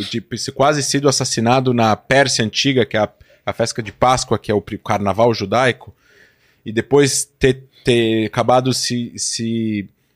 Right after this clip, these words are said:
se espalhando pelos, pelos, pelas regiões do norte da África, do Oriente Médio, então, o norte da África, Oriente Médio, Iraque, Irã,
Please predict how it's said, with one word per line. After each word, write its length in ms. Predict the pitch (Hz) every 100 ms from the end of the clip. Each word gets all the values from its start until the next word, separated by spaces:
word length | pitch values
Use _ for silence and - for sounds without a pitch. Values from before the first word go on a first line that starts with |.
| _ _ -
se 200 | - 123
espalhando 640 | - 131 110 131 156 139
pelos, 320 | 131 117 -
pelos, 520 | - _ 120 110 104
pelas 300 | - 113 107
regiões 480 | - 113 101 110 104
do 140 | 92 101
norte 440 | 107 127 139 127
da 320 | 117 104 120
África, 600 | 147 - 160 - 165 165 _
do 200 | 107 110
Oriente 440 | 110 139 139 120
Médio, 680 | 113 113 143 147 175 220 254 _ _ _ _ _ -
então, 240 | 104 104 67 73
o 160 | - -
norte 380 | 104 110 113 -
da 220 | 104 113
África, 460 | 143 - 156 175 185 _ _ _
Oriente 420 | 101 110 120 -
Médio, 380 | 101 113 120 101
Iraque, 480 | 98 120 131 131 110
Irã, 380 | 101 120 131